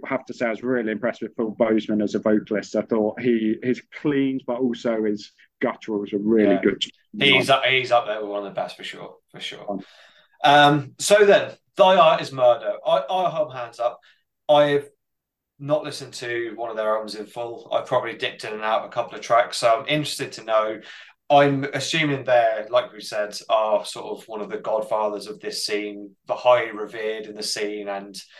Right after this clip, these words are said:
Speaker 2: um, you know, uh, correct me if I'm wrong, they're from Australia as well.
Speaker 1: Yeah.
Speaker 2: So, so, you know, one of the, a hard place to break out of,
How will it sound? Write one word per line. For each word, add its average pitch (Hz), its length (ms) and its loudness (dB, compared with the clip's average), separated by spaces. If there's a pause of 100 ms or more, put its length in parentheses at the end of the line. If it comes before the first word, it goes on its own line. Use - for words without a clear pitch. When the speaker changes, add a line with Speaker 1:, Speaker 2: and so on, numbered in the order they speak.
(500)
Speaker 2:
um, 104 540 0 (520)
you 120 120 -8
know, 113 180 0 (360)
uh, 131 480 -8
correct - 60 -12
me 139 120 0
if 127 120 -10
I'm 117 100 -10
wrong, 117 200 -4
they're 110 80 -4
from 107 160 -14
Australia 117 480 -2
as 107 100 -10
well. 117 380 -2 (520)
Speaker 1:
Yeah. 113 260 4
Speaker 2:
So, 113 500 2
so, 117 420 2 (480)
you 127 140 -4
know, 113 160 0
one 120 160 2
of 113 100 -4
the, - 240 -6 (580)
a - 140 0
hard 135 440 6 (800)
place 135 320 0
to - 60 -10
break 123 340 0
out 127 160 4
of, 131 260 -6